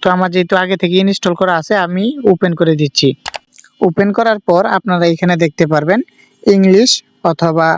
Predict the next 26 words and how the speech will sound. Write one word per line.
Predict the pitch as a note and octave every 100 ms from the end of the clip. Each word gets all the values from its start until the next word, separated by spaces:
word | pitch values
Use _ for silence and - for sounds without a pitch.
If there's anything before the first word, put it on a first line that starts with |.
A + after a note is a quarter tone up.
| - _ _ -
বাংলা | D#3 E3+ F#3 F#3+ F#3
দুইটা | E3+ E3+
সিস্টেম | F3 - E3 F#3
আছে। | F3+ F3+ A#3 -
আমরা | F3 F3+ F#3
ল্যাঙ্গুয়েজটি | F#3 F#3+ F#3 F3+ - C4 F4
বাংলা | A3 F3+ F#3+ G3
করে | F#3 F3
নিচ্ছি। | D3+ C3+ D3+
বাংলা | D#3 E3 F#3 G3+
করার | A3 A#3
পর | A#3 G#3+
এখানে | F3+ F3+
সাবমিট | F#3 F#3 F3 F3 F3
অপশনে | E3+ - G3 B3
ট্যাপ | G3 F3
করে | F#3+ F#3+
দিচ্ছি। | F#3 F3 - C4 _ _ _ _ -
ট্যাপ | F#3+ -
করে | A3+ A3+
দেওয়ার | G#3+ E3+
পর | D#3 E3+ A#3 - _
এখানে | F#3+ F3 F#3+ F#3
আপনারা | F3 F#3+ F#3
দেখতে | F3 E3 -
পারবেন | D#3 D#3 C#3+ E3